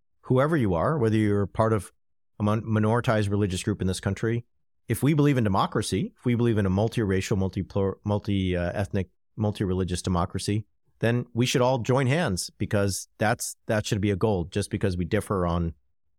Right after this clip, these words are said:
uh, on religion or non-religion should not be, uh, preventative. So that was so cool.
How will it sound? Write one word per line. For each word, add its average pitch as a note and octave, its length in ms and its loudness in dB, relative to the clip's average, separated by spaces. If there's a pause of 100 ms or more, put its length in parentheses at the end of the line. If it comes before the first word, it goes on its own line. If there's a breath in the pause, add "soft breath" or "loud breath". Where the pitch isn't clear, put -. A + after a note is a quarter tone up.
(140)
uh, E2 280 0
on F2 320 -2 (140)
religion G#2 400 2
or F#2 80 0
non-religion F2+ 680 0 (120)
should F#2+ 200 -2
not F#2+ 200 -2
be, E2+ 300 -2
uh, E2 220 -2 (400)
preventative. F2 420 -2
So G2 180 0
that D3 200 2
was A#2+ 100 -2
so D3 260 2
cool. C#3+ 360 0